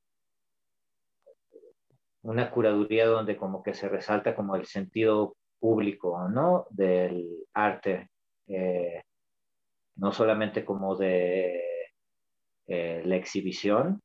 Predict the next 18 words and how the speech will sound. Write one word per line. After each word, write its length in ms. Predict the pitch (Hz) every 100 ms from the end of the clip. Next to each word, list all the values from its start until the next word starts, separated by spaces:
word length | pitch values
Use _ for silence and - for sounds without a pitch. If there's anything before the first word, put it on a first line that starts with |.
| -
¿no? 420 | 104 131 196 -
Sino, 1120 | - 101 98 95 92 90 90 87 87 82 - _ _ _ _ _
eh, 680 | 92 87 82 82 80 82 82 - _ _ _ _ _ _ _ _ _ _ _ _ _
el 240 | 107 95
momento 680 | 92 95 104 101 113 110 104
de 920 | 101 92 90 90 87 87 85 85 82 _
compartir 600 | - 92 98 - - 107
ideas, 840 | 101 104 107 107 104 101 101 92 127
¿no? 180 | 143
Ese 200 | 123 123
co-, 200 | - 117 -
encuentro, 1200 | 98 95 92 110 107 107 98 101 101 98 98 98
las 220 | 95 -
primeras 500 | - 101 107 107 -
percepciones, 1120 | 101 - 95 - 107 107 104 98 98 98 95 - _ _ _ _ _ _ 104
este, 680 | 95 - 98 92 90 87 90
reflexionar 760 | 95 107 - 104 104 107 101
sobre 680 | - 101 101 95 92 90